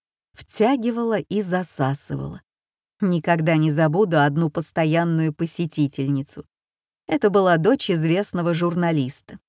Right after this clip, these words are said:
замужняя женщина, мать двоих детей. Кто-то случайно завёз её в этот подвал,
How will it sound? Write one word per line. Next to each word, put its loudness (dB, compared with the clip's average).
замужняя 0
женщина, -6
мать 0
двоих 0
детей. -6
Кто-то -2
случайно 2
завёз 2
её 0
в 0
этот -2
подвал, 0